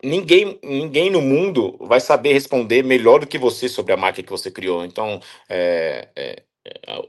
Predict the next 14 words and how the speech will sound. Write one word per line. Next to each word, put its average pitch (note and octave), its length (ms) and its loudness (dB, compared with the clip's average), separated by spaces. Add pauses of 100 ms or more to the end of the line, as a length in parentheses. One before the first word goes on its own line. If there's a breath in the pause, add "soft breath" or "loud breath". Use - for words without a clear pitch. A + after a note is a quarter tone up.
(160)
enfim, C3 320 -10 (140)
todas E3+ 220 4
as D3+ 80 4
respostas, C#3+ 760 4
é A#2 200 -2
só D#3 240 0
você D#3 520 -4
mesmo C3 300 -2
que F#2+ 100 -20
vai F#2 120 -2
conseguir, F#2 520 -12 (180)
vai F#2 160 0
conseguir, G2 640 -6
é, F#2 260 2